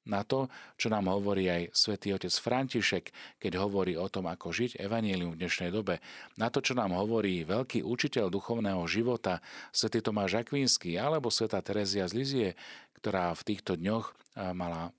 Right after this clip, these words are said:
také veľké jubileum, tiež stopäťdesiat rokov, myslím, od narodenia.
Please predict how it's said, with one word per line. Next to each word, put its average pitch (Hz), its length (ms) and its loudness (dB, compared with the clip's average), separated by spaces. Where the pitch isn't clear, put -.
také 80 320 -6
veľké 95 340 -2
jubileum, 95 380 -2
tiež 117 240 -2
stopäťdesiat 92 580 -2
rokov, 90 220 -8
myslím, 92 240 -4
od 92 80 -2
narodenia. 101 720 0